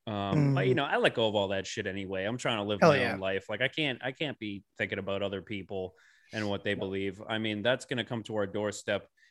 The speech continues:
Speaker 1: in a more serious way later. These people, if, if they wanna, if they wanna be sheep, let 'em be sheep. I don't know. Let them
Speaker 2: Mm.
Speaker 1: have cake,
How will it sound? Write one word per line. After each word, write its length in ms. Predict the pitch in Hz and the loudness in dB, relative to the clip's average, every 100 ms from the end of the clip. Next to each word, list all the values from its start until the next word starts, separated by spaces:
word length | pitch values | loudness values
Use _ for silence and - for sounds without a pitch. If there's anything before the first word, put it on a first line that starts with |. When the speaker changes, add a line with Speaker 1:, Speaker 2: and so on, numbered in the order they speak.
| _ | _
Speaker 1:
in 100 | 117 | -4
a 40 | 113 | 0
more 200 | 120 113 | 0 0
serious 500 | - 117 107 101 117 | -2 -2 0 -2 0
way 140 | 104 | -2
later. 320 | 98 98 95 | 0 -2 -4
These 220 | 95 117 | -4 -6
people, 420 | - 117 101 107 104 | -6 -8 -6 -6 -4
if, 240 | 117 107 | -4 -6
if 240 | - 127 117 | -6 -6 -2
they 100 | 135 | -2
wanna, 480 | 135 143 143 131 110 110 | 0 0 0 0 -4 -10
if 200 | 143 151 | -10 -6
they 100 | 180 | -2
wanna 220 | 190 185 | 0 0
be 140 | 151 | -2
sheep, 300 | 131 - 139 156 | -4 -4 -4 0
let 140 | 143 | 0
'em 80 | 180 | 0
be 120 | 170 | -4
sheep. 340 | 160 208 226 | -6 -8 -8
I 60 | 101 | -6
don't 100 | 165 | -6
know. 560 | 135 175 104 101 123 143 | -6 -6 -6 -6 -6 -4
Let 200 | 127 175 | 2 8
them 100 | 208 | 8
Speaker 2:
Mm. 20 | |
Speaker 1:
have 240 | 180 175 - | 6 0 -4
cake, 300 | 107 90 | -8 -8